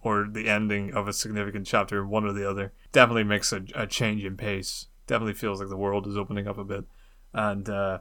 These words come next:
<clears throat> once you're, once you're gone for so long and you come back to it, everything in J R P Gs being so, uh, dryly worded and, and sincere makes for a hard reach when you, you know, like, you're just tired and you just wanna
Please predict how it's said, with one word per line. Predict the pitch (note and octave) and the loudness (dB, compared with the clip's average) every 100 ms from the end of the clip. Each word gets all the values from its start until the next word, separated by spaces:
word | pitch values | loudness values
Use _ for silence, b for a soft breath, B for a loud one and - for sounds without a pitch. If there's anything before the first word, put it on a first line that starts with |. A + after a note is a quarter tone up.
| - | -2
<clears throat> | - | 4
once | D#3 C#3+ D#3+ D3 | 6 8 8 8
you're, | C#3 | 6
once | B2+ D3+ D3 | 8 6 6
you're | C3 | 6
gone | B2+ B2 B2 | 10 10 10
for | A2+ | 4
so | G2+ A2+ | 0 0
long | G#2+ G#2 | 2 2
and | G#2 | 2
you | G#2 | -2
come | A#2 G#2+ | 0 2
back | G#2+ G#2+ - | 6 6 6
to | G#2 | 0
it, | G#2+ C#3 | 0 -2
everything | A#2 A#2+ A#2 G#2+ G#2 - - | 0 2 2 2 -2 -10 -2
in | A2+ A2+ G#2 | 0 2 0
J | A#2+ | 4
R | A2+ G#2+ | 8 8
P | G#2 G#2+ A2 G#2+ | 6 -2 0 0
Gs | G2+ | -2
being | - A#2+ A2 G#2 | 0 0 0 0
so, | - A#2 G#2+ G#2 - - - | 2 2 2 0 -8 -14 -6
uh, | - - - | -4 -6 -6
dryly | - B2+ A#2 A2+ A2 | 10 12 12 12 4
worded | G2+ G#2+ G#2 G2+ - - - | 6 6 6 0 -4 -16 -6
and, | B2 G#2 F#2+ | -2 -2 -2
and | A2 G2+ | -2 0
sincere | - G#2+ - C3 A#2+ A2 G2 - | 0 2 2 4 4 2 0 -6
makes | B2+ B2 - | 2 4 6
for | C3+ A2+ | 8 8
a | G#2 | 8
hard | B2+ A#2 A#2 G#2+ G2+ - | 8 10 10 10 4 -2
reach | B2 A#2+ A2 - - - - | 2 2 2 -2 -4 -10 -10
when | A#2+ A2 G#2+ | -2 0 0
you, | G#2 G2+ | -2 -4
you | B2 A2+ | -2 2
know, | G2+ G2+ | 4 4
like, | G2+ | 0
you're | G#2 | -2
just | G2+ G#2 - | -4 -6 0
tired | - G#2 G#2 G2+ - - - - - | 4 6 4 -2 -8 -20 -20 -20 -10
and | A2 | -8
you | G2+ | -6
just | A2 G#2 | -6 0
wanna | A#2 G#2 | 0 0